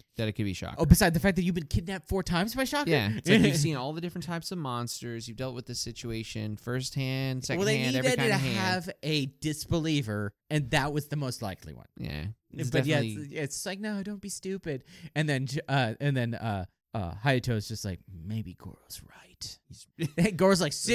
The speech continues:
Speaker 2: "See?"
Speaker 1: like, "What? No way."
Speaker 2: <laughs> Yeah. And then he's just
Speaker 1: Yes
Speaker 2: like, "I'm gonna
Speaker 1: way.
Speaker 2: go. I'm gonna go to this village."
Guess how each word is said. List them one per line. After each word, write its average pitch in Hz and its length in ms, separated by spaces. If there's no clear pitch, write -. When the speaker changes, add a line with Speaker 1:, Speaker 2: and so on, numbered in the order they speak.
Speaker 2:
"See?" - 60
Speaker 1:
like, - 100
"What? 254 440
No 233 140
way." 233 520
Speaker 2:
<laughs> 190 40
Yeah. 233 480
And 151 160
then 156 120
he's 151 140
just 139 120
Speaker 1:
Yes 143 100
Speaker 2:
like, 165 60
"I'm 175 60
gonna 190 140
Speaker 1:
way. - 20
Speaker 2:
go. 151 220
I'm 131 60
gonna 143 120
go 147 180
to 147 360
this 127 180
village." 107 420